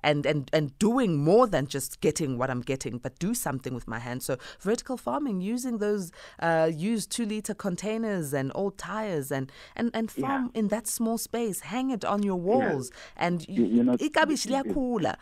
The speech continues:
Speaker 1: you know?
Speaker 2: That's true. And just the other day, I, I visited, before covid, I visited the school where teachers had asked me to come and view ama artwork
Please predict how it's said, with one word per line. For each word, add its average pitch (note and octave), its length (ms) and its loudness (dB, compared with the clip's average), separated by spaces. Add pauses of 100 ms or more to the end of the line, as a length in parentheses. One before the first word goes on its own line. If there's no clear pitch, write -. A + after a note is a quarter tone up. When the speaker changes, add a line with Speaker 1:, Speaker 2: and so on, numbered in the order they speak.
(120)
Speaker 1:
you F3+ 200 -4
know? F3 320 0
Speaker 2:
That's G#3 180 -2 (100)
true. F2+ 280 2 (280)
And G2 160 0
just A2+ 220 4
the G#2 100 4
other F#2 240 4
day, D#2 340 0 (380)
I, E2+ 320 4
I D#2+ 240 -4
visited, D#2+ 500 -4
before E2+ 300 2
covid, D#2+ 380 2 (460)
I E2 120 4
visited E2+ 500 -6
the D#2+ 180 -6
school D2 320 -2 (360)
where E2+ 260 2 (140)
teachers D2+ 400 -4 (440)
had D2 220 -4
asked D#2+ 260 -4
me D2+ 200 -6
to C#2+ 80 -12
come E2 260 -2
and D2+ 160 -6 (180)
view D#2+ 360 -2
ama D#2+ 260 -2
artwork - 500 -4